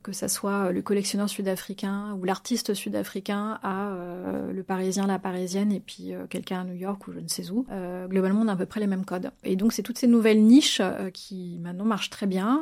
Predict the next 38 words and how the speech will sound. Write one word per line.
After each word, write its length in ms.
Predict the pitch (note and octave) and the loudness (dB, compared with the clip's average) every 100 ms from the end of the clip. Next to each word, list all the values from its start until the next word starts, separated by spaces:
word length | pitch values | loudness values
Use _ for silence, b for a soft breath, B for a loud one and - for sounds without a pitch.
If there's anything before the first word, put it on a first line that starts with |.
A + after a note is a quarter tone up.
| D4 | -2
qui 160 | - | -4
ont 80 | F#3+ | -4
une 100 | F#3 | -4
cote, 380 | - G#3 B3 B3 | -6 -6 -4 -6
un 60 | F#3 | -8
marché, 680 | F3+ - A3 A#3+ C4+ - | -8 -4 2 4 4 2
et 60 | F#3+ | 0
ces 220 | - - | -2 -4
part-, 240 | F#3+ - - | -4 -6 -8
ces 380 | - - - G#3 | -8 -4 -2 2
domaines-là, 720 | G3+ G3+ G3+ G3 A3 C4 C4 | 4 6 4 4 4 4 4
euh, 540 | G3 F#3+ G3 F3+ F3 | 2 2 0 0 -2
font 300 | F3+ - G3+ | -6 -6 -4
aussi, 500 | F#3 - - A3 A#3+ | -4 -4 -4 0 2
euh, 100 | G3 | 2
objet 340 | F#3+ F#3+ F#3 G#3 | 2 0 0 0
de 600 | F#3 F3+ F3+ F3+ F#3+ - B B B B _ | 0 -4 -8 -8 -10 -10 B B B B _
parfois 300 | - F#3 G#3+ G3 | -6 -6 -6 -6
peut-être 240 | G#3 G3+ | -4 -2
un 80 | F#3+ | -2
peu 100 | G3+ | -2
de 60 | |
spéculation, 760 | - G3+ G3 F#3 G3 - A#3+ B3+ | -4 -8 -10 -10 -6 -4 2 4
mais 160 | A3+ | 4
d'investissement. 680 | G3 F#3+ F#3 F3+ F3+ - A3 | 2 0 -4 -6 -8 -2 0
C'est 160 | B3 G3+ | 2 2
vu 100 | F#3+ | 4
aussi 240 | A3 G3+ | 2 2
comme 160 | A#3+ G#3 | 0 2
un 100 | F#3+ | 2
investissement. 460 | F#3+ G3 G3 - F#3+ | 0 -2 -4 -6 -6
On 40 | |
dit, 120 | F#3 | -6
bon, 140 | G3 G3+ | -2 0
bah, 320 | F#3+ - - | 0 -2 -2
j'ai 180 | F3+ G3 | 0 4
mis, 280 | G3 G#3+ A3 | 6 8 6
euh, 200 | G3 | 4